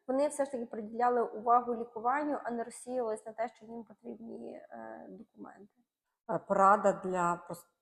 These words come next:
Speaker 2: для громадян, як взаємодіяти з полоненими, бувшими, які з-, е, прийшли з полону, і взагалі з військовими від вас?
Speaker 1: Е, знаєте, я вважаю, що це, напевно, на сьогоднішній день є наша проблема суспільства, і ця проблема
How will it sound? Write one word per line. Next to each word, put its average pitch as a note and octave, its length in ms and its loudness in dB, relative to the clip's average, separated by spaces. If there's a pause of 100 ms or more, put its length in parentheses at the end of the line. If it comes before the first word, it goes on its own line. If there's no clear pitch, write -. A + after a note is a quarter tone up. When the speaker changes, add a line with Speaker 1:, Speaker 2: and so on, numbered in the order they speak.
Speaker 2:
для G3+ 260 0
громадян, F3 720 -2 (180)
як F3 180 0 (240)
взаємодіяти E3 680 -8
з - 100 -16
полоненими, F#3+ 1120 -4
бувшими, F3+ 560 -14
які E3 220 -18
з-, - 140 -20 (200)
е, E3+ 40 -12 (400)
прийшли E3 320 -12
з - 60 -20
полону, F3 560 -6
і D#3 320 -10
взагалі E3 420 -8
з - 120 -20
військовими D3 640 -8 (260)
від C#3+ 140 -16
вас? D#3 360 -10 (1200)
Speaker 1:
Е, C4 400 -6
знаєте, D#4 400 -2
я C4+ 220 2
вважаю, C4 340 -2
що A#3+ 120 -6
це, B3 200 -8
напевно, B3 640 -4
на A#3+ 100 -4
сьогоднішній A#3 600 -8
день A#3 260 -4
є A3 180 -4
наша A#3 320 -6
проблема A#3 500 -4
суспільства, C#4+ 800 -8
і A#3+ 140 -2
ця B3 260 -2
проблема A#3 440 -4